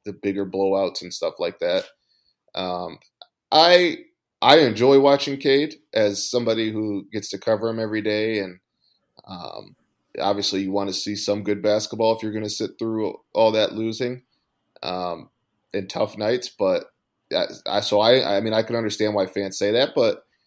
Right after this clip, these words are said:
I don't know. I, I also enjoy w-, watching the development of Sadiq. I, I, I know p-, fans are really starting to turn on Isaiah, but I, like, I enjoy watching how hard he plays every night. Like, that's still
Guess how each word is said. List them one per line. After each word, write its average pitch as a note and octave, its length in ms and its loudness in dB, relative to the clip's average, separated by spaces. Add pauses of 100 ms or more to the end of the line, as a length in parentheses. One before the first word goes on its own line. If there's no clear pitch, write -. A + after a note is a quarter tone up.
(540)
I G3 80 -4
don't C3 200 2
know. G#2+ 200 2
I, - 280 0 (500)
I A#2+ 100 8
also C#3+ 360 6
enjoy A#2 840 2 (720)
w-, - 200 -12 (720)
watching A#2 500 2
the G#2 100 -6
development G#2+ 520 2
of G2+ 80 0
Sadiq. G2+ 640 -4
I, G2 320 0 (840)
I, A#2+ 320 8
I G#2+ 100 4
know A2+ 160 4
p-, A2+ 160 -10
fans A2+ 440 0
are G#2 100 0
really G#2+ 200 0
starting G#2 360 -2
to - 60 -12
turn A2+ 180 -4
on G#2 140 -2
Isaiah, G#2 540 0
but G2 120 -6
I, G2 80 2
like, G#2+ 200 0
I A2+ 340 4
enjoy G#2 340 0
watching G2 340 0
how G2 140 -2
hard F#2+ 240 0
he F#2+ 60 -2
plays G2 300 -2
every F#2 200 -4
night. G2 220 -2
Like, G2 120 -4
that's G#2+ 180 -2
still G#2 520 -2